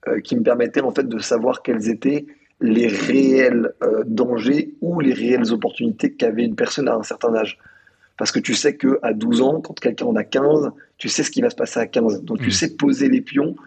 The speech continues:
Speaker 1: pour vivre la meilleure vie à quinze, en fait. Et j'ai eu ce edge exceptionnel d'avoir un grand frère et que, euh, je vais pas dire je pensais aujourd'hui en avoir un, du coup, mais,
Speaker 2: <laughs>
Speaker 1: mais c'est, c'est vraiment un truc qui, moi, m'a, a, a vraiment changé ma vie pour le coup.
Speaker 2: Mais c'est vrai que c'est un pattern que j'ai pas mal remarqué,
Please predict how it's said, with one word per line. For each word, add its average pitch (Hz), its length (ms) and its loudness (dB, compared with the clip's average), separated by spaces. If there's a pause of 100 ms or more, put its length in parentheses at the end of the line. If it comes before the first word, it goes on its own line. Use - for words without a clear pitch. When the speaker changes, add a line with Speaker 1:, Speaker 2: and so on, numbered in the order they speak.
(200)
Speaker 1:
pour 110 140 0
vivre 123 340 2
la 120 80 4
meilleure 120 320 2
vie 123 140 2
à 110 80 2
quinze, 107 280 -2
en 98 60 -10
fait. - 240 -12 (480)
Et 117 80 2
j'ai 107 260 2
eu 160 100 0
ce - 200 -2 (160)
edge 135 360 0 (120)
exceptionnel 131 720 -2
d'avoir 107 280 0
un 110 60 -4
grand 107 180 -2
frère 135 340 0 (400)
et 107 120 -4
que, - 140 -10
euh, 107 640 -2
je - 60 -10
vais - 60 -10
pas 120 100 0
dire 120 120 0
je - 100 -6
pensais - 220 -2
aujourd'hui - 280 0
en - 80 0
avoir 117 280 4
un, 147 60 4
du 135 140 -4
coup, 151 160 0
mais, 143 280 2
Speaker 2:
<laughs> - 480 -4
Speaker 1:
mais 131 120 4
c'est, - 220 0
c'est - 140 -2
vraiment 131 280 4
un 143 40 2
truc 151 200 -2
qui, - 140 -14
moi, 120 200 2
m'a, 113 140 -2
a, 107 440 -2
a 110 40 0
vraiment 113 240 0
changé 117 260 -2
ma 117 120 0
vie 110 120 0
pour - 160 -14
le 110 60 -12
coup. - 120 -20 (540)
Speaker 2:
Mais 127 100 -2
c'est 131 140 -2
vrai 175 140 0
que - 60 -8
c'est - 120 -6
un 110 80 0
pattern 139 420 -2
que 113 140 -10
j'ai 98 140 -8
pas 123 160 -6
mal 147 160 0
remarqué, 123 640 -6